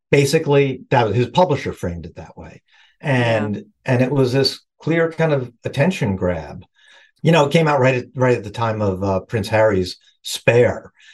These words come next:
Speaker 1: And the joke was that, um, Ganswein was, was the Prince Harry of the, of the Vatican. You know, "I'm gonna get even. I'm gonna, I'm gonna,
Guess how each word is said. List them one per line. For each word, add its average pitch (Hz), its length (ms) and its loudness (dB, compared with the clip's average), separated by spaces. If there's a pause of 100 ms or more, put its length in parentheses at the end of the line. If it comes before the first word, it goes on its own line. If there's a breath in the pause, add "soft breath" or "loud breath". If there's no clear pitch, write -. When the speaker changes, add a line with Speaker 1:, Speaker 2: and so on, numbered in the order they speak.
(120)
Speaker 1:
And 135 120 4
the 120 60 2
joke 113 300 2
was 101 220 0
that, 92 260 -4
um, 90 320 -2
Ganswein 101 520 -2
was, 85 340 -8
was 92 340 -4
the 95 100 -4
Prince 95 300 -4
Harry 87 360 0
of 78 140 -10
the, 82 200 -10
of 92 220 -6
the 92 80 -8
Vatican. - 580 -10 (360 loud breath)
You 120 100 4
know, 101 80 4
"I'm 98 120 2
gonna 95 140 2
get 87 200 -2
even. 92 300 -2
I'm 90 120 0
gonna, 87 280 -2
I'm 92 120 -2
gonna, 85 260 -4